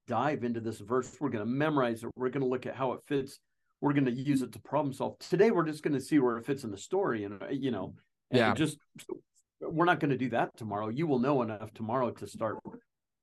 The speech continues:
Speaker 1: seeing why we would even memorize this, you know?
Speaker 2: Yeah, if, uh,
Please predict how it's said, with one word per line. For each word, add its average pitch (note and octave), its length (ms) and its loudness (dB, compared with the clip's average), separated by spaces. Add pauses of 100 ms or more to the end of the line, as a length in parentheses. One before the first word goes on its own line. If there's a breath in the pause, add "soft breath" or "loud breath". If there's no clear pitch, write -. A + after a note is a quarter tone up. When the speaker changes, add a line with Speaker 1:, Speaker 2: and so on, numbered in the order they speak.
Speaker 1:
seeing D#3 340 2 (140)
why C3 260 4
we B2 200 0
would A#2+ 200 0
even G#2+ 280 -2
memorize G2 500 -4
this, G2+ 400 -10 (160)
you - 80 -10
know? - 120 -12
Speaker 2:
Yeah, G3 240 12
if, G3 520 6
uh, F#3+ 220 0